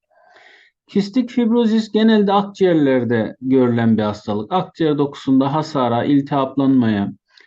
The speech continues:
böyle akciğerlerde sık enfeksiyonların oluşmasına neden olan yapışkan bir mukus üretimi şeklinde görülen bir hastalık. Aradığımız cevap bu değil. Alzheimer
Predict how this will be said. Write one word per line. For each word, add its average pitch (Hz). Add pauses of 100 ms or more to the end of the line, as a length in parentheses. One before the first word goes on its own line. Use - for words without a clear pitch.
(160)
böyle 160
akciğerlerde 156
sık - (140)
enfeksiyonların 151 (160)
oluşmasına 127
neden 147
olan 135
yapışkan 160
bir 156
mukus 160
üretimi 101 (400)
şeklinde 120
görülen 170
bir 175
hastalık. 156
Aradığımız 147
cevap 160
bu 185
değil. 110 (960)
Alzheimer 214